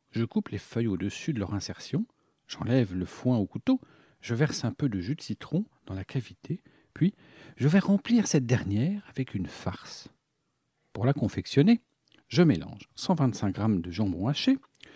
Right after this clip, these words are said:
cent vingt-cinq grammes d'oignons crus hachés, un morceau gros comme un petit œuf de mie de pain rassis, mouillé au lait puis exprimé, quarante grammes de beurre fondu. La farce est prête. Je remplis les cavités. J'entoure chaque artichaut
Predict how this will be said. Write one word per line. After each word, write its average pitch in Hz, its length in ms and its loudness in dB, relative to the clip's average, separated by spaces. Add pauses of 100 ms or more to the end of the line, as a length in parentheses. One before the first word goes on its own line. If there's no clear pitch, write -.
(140)
cent - 160 0
vingt-cinq 117 380 2
grammes 85 260 -2
d'oignons 120 320 6
crus - 340 -6
hachés, 202 380 0 (680)
un 151 100 8
morceau 151 380 4
gros 117 200 0
comme 101 200 -2
un - 80 -6
petit - 280 -12 (120)
œuf - 380 -4
de 104 100 0
mie 165 120 4
de 120 120 2
pain 98 140 -4
rassis, 117 580 -6
mouillé 113 220 2
au 87 100 -2
lait 101 180 -2
puis - 220 -6
exprimé, - 520 -8 (680)
quarante 117 320 4
grammes 143 320 0
de 104 80 -4
beurre 110 240 -4
fondu. - 420 -14 (680)
La - 80 0
farce - 300 2
est 107 60 2
prête. - 420 -12 (140)
Je - 160 -4
remplis 104 280 -2
les 107 120 0
cavités. 80 500 -4 (960)
J'entoure 139 420 2
chaque - 280 -4
artichaut - 540 -4